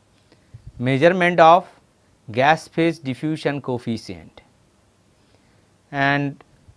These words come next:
under this experimental measurements of the diffusion coefficient, we have considered two methods.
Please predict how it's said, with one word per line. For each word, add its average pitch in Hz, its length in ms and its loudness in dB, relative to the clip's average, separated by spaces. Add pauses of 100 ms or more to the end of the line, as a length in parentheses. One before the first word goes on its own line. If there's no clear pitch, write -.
(220)
under 147 260 0
this 170 640 0 (640)
experimental 180 720 0
measurements 151 800 -2
of 147 300 0
the 147 80 0
diffusion 143 600 -6
coefficient, 131 840 -6 (760)
we 170 140 0
have 170 240 -6
considered 202 560 -4 (140)
two 233 160 -4
methods. 123 720 -6